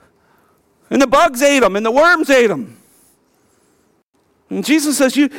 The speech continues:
you're like these monument, these ornate tombstones. You look great and all this great stuff. Oh, he's a great dad. He was a great scribe. He was great all this stuff." Inside is just dead.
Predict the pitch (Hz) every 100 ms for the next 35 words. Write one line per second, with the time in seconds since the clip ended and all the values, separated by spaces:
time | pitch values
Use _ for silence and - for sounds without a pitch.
0 | - 294 339 339 294 247 214 - - -
1 | _ 226 240 311 339 320 247 226 - -
2 | _ - 247 - 240 311 330 285 - -
3 | 285 330 330 269 214 - 214 165 131 -
4 | - _ - 214 311 349 - 277 285 269
5 | 214 214 285 294 247 180 185 285 226 -
6 | 269 226 233 269 202 170 233 247 233 233
7 | 208 190 170 165 175 262 262 - - 220
8 | 208 180 160 165 180 277 262 226 196 190
9 | - 208 165 143 - - _ _ _ _
10 | _ 151 143 160 139 117 117 _ 127 127
11 | -